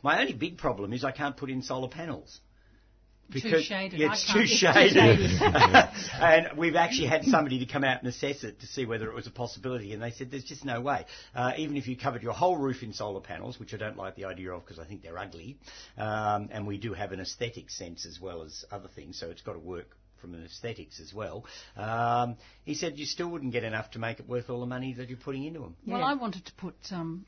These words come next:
Speaker 2: solar hot water in mine, but I've, on my west, I have got a whole range of a hundred foot, um, pine trees, and then on my north I've got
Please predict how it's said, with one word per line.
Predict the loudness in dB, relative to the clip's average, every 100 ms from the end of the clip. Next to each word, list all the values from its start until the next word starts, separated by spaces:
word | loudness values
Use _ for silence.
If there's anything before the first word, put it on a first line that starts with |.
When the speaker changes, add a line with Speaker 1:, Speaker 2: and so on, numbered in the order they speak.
| _
Speaker 2:
solar | -6 -4 -4 -4
hot | -6
water | -6 -6 -6 -6
in | -4
mine, | -2 -4 -6 -10 -10
but | -8
I've, | -8 -12 -10
on | -6 -6
my | -6 -8
west, | -8 -8 -8 -14 -18 -20 _ _ -10
I | -8
have | -8 -10
got | -10 -10 -12 _ _ -18
a |
whole | -6 -4 -4 -6
range | -4 -2 -2 -2 -4 -6 -10
of | -12
a | -14
hundred | -4 -4 -4 -12
foot, | -12 -12 -12 -20 _ _
um, | -12 -10 -10 -12 -14 _
pine | -8 -6 -6
trees, | -10 -16 -18 -20 _ _ _ _ _ _ _
and | -8 -6
then | -4
on | -4 -4
my | -4 -4
north | -4 -6 -10 -14
I've | -14
got | -16